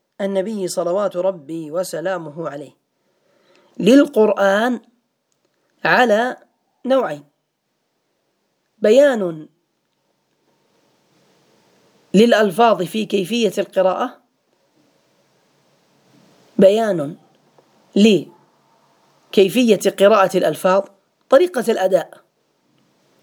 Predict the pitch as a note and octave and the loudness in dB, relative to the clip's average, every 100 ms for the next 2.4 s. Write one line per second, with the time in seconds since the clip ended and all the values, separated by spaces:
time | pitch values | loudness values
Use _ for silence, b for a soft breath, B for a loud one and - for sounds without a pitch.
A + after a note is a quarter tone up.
0 | _ _ _ _ _ G5+ G#5+ _ _ _ | _ _ _ _ _ _ _ _ _ _
1 | _ _ _ _ _ - G#3 - C#4 C#4+ | _ _ _ _ _ 2 2 4 2 2
2 | C4+ C#4+ D#4 | -2 -2 -4